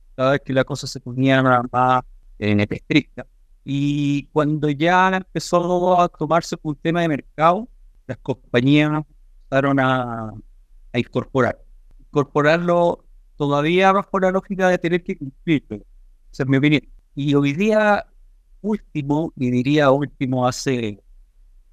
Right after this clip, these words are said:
tres años, dos años, quizás menos, recién empiezan algunas personas dentro de compañías particulares a ver negocio de trabajo.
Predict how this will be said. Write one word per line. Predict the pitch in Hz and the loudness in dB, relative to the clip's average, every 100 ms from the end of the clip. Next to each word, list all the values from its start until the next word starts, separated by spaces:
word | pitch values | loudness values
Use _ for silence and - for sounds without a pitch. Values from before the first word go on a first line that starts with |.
| - - | -20 -6
tres | 135 147 | 0 2
años, | 131 147 123 127 - _ | 2 0 0 -6 -8 _
dos | 135 135 | -2 0
años, | 123 120 - - - - - | 0 0 -4 -12 -20 -20 -20
quizás | - 143 - | 0 2 4
menos, | 131 135 110 - - - - | 2 2 -2 -16 -20 -20 -16
recién | 123 - 175 190 208 - | -8 2 2 2 -4 -12
empiezan | 143 - 165 - 175 | -16 -4 -4 -2 -2
algunas | 165 147 139 165 165 165 160 156 - - - - - | 0 -2 -4 0 0 2 0 -4 -8 -18 -20 -20 -10
personas | - 131 - 190 196 127 | -8 -8 2 2 4 0
dentro | - 135 131 139 | 0 -2 0 0
de | |
compañías | 127 127 127 131 139 | 0 -2 -2 -2 -4
particulares | - - - _ 131 143 202 - - - | -8 -12 -20 _ -2 -2 -2 -8 -20 -4
a | 127 | 0
ver | 127 147 160 156 | 2 2 0 0
negocio | 139 135 139 160 - 156 | 0 2 2 0 0 -2
de | |
trabajo. | 151 143 | -2 -8